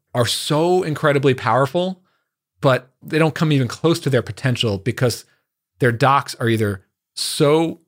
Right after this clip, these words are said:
mind-numbingly technical that you can't even understand it, or they're completely missing.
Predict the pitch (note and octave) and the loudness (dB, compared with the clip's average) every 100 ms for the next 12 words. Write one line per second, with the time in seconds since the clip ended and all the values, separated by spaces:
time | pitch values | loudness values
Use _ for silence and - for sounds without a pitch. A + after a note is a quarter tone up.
0 | _ _ - A#2+ A#2+ C#3+ D3 C#3 C3+ C3 | _ _ -6 -2 0 0 0 0 2 2
1 | B2 A#2 - C3 B2 C3 A#2+ G#2 G#2+ - | 0 -2 -2 -4 -4 -4 -2 -2 -4 -6
2 | A2+ A2 G#2 C3 A#2 A2+ G#2+ G2+ F#2+ - | -6 -6 -6 -2 0 0 -2 -4 -6 -4
3 | B2+ C#3 D3+ - _ _ - B2+ A#2+ A#2+ | -2 0 0 -2 _ _ 0 2 4 2
4 | A2 - A2+ - B2 G#2 G2+ G#2+ - D#2+ | 0 -2 -6 -2 -2 0 0 -2 -4 -8
5 | D2+ | -14